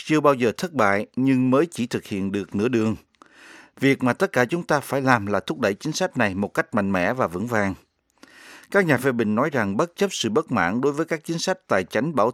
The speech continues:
thủ Abenomics, phe đối lập vẫn không có khả năng đưa ra các chính sách thuyết phục để thay thế.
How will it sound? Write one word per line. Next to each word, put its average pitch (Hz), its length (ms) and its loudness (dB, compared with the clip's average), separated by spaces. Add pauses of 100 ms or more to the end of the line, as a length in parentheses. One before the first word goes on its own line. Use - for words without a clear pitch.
thủ 98 220 -2
Abenomics, 117 800 -2 (460)
phe 127 220 4
đối 156 160 2
lập 143 240 0
vẫn 104 220 -2
không 135 220 -4
có 160 140 -4
khả 123 180 -4
năng 127 320 0
đưa 139 220 0
ra 123 220 -2
các 151 240 -8
chính 151 140 -6
sách 180 260 -6
thuyết - 160 -6
phục - 260 -4
để 98 140 -4
thay 101 200 -6
thế. 107 380 2